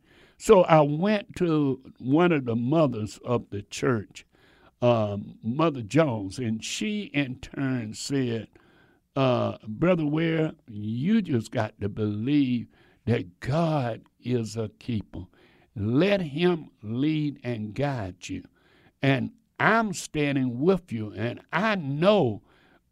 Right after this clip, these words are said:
that you are called out, and you are servant,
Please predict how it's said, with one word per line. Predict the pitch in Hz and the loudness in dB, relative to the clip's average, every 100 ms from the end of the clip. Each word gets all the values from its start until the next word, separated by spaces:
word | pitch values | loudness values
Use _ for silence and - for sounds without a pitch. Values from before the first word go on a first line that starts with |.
| - | 2
that | 135 135 - | 4 4 -2
you | 104 117 180 196 - | -6 -2 0 0 -2
are | 165 208 196 120 104 - _ _ _ _ - | 4 6 6 2 -4 -14 _ _ _ _ -10
called | - 165 147 127 120 - | 2 4 6 2 -2 -6
out, | 143 135 107 - - _ _ _ _ _ - | -2 -2 -2 -8 -20 _ _ _ _ _ 2
and | 147 131 127 | 4 2 0
you | 175 226 214 | 0 0 0
are | 165 202 202 143 123 | 2 4 6 4 -2
servant, | - - 170 165 139 120 120 | -10 -4 2 4 4 2 -4